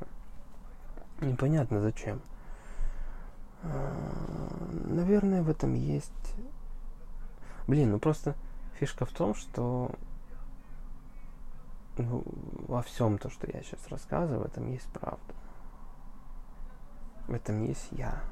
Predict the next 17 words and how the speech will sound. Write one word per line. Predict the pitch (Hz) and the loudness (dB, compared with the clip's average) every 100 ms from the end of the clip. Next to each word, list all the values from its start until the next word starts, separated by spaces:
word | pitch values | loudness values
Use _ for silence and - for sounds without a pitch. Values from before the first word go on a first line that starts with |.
| - - - - - - - - - - - - - - - - - - - - - - - - - - | -4 -8 -8 -8 -8 -8 -8 -8 -10 -10 -10 -10 -8 -10 -10 -12 -12 -12 -12 -8 -6 -6 -8 -10 -6 0
Там | 107 | 4
есть | 120 - 110 | 2 2 2
моя | 110 110 | 2 2
правда. | - - - - | -2 -2 -2 -2
Да, | 123 160 180 | 4 8 8
в | 147 | 8
этом | 135 139 131 127 120 | 8 8 10 10 8
практически | - 120 - 147 131 - - 123 | 6 2 4 4 4 0 0 6
нет | 113 110 123 117 107 - - | 8 8 6 8 8 8 2
информации, | 98 - 101 98 101 - - - - | 2 2 2 4 4 2 0 0 2
полезной, | 107 113 110 - 131 | 2 2 2 2 0
там, | 127 127 | 0 0
неполезной. | 123 110 113 117 - - | 0 2 2 2 2 2
Да | 139 - | 2 0
практически | - 143 156 - - 113 | 0 2 2 0 -2 0
никакой, | 98 - - 160 165 | 0 0 2 6 6
наверное. | 151 131 123 123 - | 6 6 4 2 0